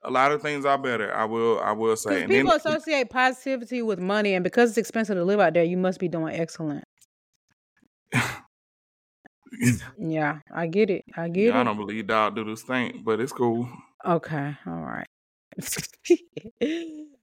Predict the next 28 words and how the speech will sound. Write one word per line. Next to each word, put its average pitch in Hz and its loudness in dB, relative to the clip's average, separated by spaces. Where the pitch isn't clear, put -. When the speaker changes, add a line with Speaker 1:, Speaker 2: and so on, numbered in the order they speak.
Speaker 2:
All 339 0
right, 302 6
Speaker 1:
Mm-hmm. 233 8
Speaker 2:
it's 269 2
been 277 0
another 262 4
episode 247 4
of 220 4
O - 2
D 214 0
Podcast, 180 2
man. 160 -4
Holla 180 4
at 185 -4
your 190 -6
girl. 151 -2
Speaker 1:
Holla 131 2
at 127 -4
your 120 4
swirl. 107 0
Speaker 2:
And 180 2
your 175 4
twirl, 165 2
and 165 0
your 170 2
earl, 160 2
and 160 0
your 160 2